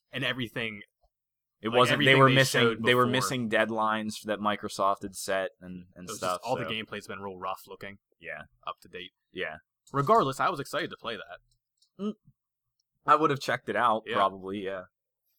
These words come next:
Speaker 2: Um,
Speaker 1: So now all they have is, uh, Nier coming out that I know of. Platinum.
Speaker 2: That's on everything, though.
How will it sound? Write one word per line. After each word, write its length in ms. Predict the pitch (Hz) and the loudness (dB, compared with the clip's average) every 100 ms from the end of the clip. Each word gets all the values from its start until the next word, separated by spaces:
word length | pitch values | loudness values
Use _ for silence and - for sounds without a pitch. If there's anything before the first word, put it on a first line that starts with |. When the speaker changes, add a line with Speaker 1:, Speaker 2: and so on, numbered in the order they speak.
| _ _ | _ _
Speaker 2:
Um, 380 | 90 90 87 85 _ _ _ _ _ _ _ _ | -8 -6 -8 -16 _ _ _ _ _ _ _ _
Speaker 1:
So 120 | - | -12
now 240 | 104 117 113 | -2 0 0
all 120 | 107 | -4
they 120 | 104 | -6
have 220 | 101 98 | -6 -8
is, 120 | 95 92 | -10 -10
uh, 160 | 92 | -10
Nier 360 | 92 98 107 95 _ | -10 -12 -12 -14 _
coming 200 | - 95 | -18 -12
out 200 | 92 87 101 | -10 -10 -12
that 100 | 95 | -16
I 60 | |
know 200 | 92 90 | -14 -14
of. 80 | 92 - _ _ _ _ _ _ _ _ _ _ _ _ _ _ _ | -16 -20 _ _ _ _ _ _ _ _ _ _ _ _ _ _ _
Platinum. 320 | 117 104 92 _ | -2 -2 -8 _
Speaker 2:
That's 200 | 123 123 | 2 2
on 140 | 104 90 | 0 -2
everything, 440 | 82 78 76 73 | -4 -8 -14 -16
though. 160 | 69 | -16